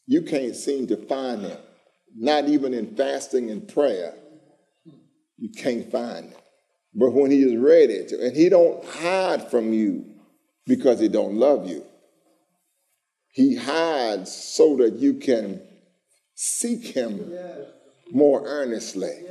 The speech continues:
and that you can appreciate him.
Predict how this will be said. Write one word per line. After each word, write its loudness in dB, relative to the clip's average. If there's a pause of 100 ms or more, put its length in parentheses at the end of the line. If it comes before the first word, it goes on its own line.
(1300)
and 4
that 6
you 0
can 4
appreciate 4
him. -4